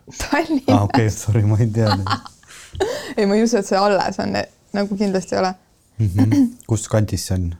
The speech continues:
Speaker 1: See oli Sadamas kuskil.
Speaker 2: Okei.
Speaker 1: Ja siis seal oli
Speaker 2: Ja kui vana
Speaker 1: mingi
Speaker 2: sa olid? See keskkool või? Ei.
Speaker 1: Ei, palun.
Speaker 2: Ülikool.
Speaker 1: Ma, jaa, ülikooli, ma arvan, see oli esimene kursus või midagi sihukest, nagu ma ei,
Speaker 2: Mhm.
Speaker 1: ma ei mäleta seda lugu, kuidas või miks me sinna sattusime.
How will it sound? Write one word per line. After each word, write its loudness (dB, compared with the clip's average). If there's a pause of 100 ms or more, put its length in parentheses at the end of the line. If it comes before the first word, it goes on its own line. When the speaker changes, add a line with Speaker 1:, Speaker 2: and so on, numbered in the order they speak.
(240)
Speaker 1:
See 0
oli 2
Sadamas -2
kuskil. -6 (140)
Speaker 2:
Okei. -6 (600)
Speaker 1:
Ja -2
siis -2
seal -2
oli 0
Speaker 2:
Ja 4
kui 4
vana 4
Speaker 1:
mingi 2
Speaker 2:
sa 2
olid? -2 (100)
See -8
keskkool 0
või? -2 (100)
Ei. 2
Speaker 1:
Ei, 0
palun. 2 (240)
Speaker 2:
Ülikool. 2
Speaker 1:
Ma, -4 (100)
jaa, 0
ülikooli, 2
ma -2
arvan, -4
see -6
oli -2
esimene -2
kursus -6
või -2
midagi 0
sihukest, -8
nagu 0
ma 2
ei, 2
Speaker 2:
Mhm. -6
Speaker 1:
ma 2
ei 2
mäleta 2
seda -6
lugu, -2
kuidas -2
või -6
miks -6
me -6
sinna -8
sattusime. -8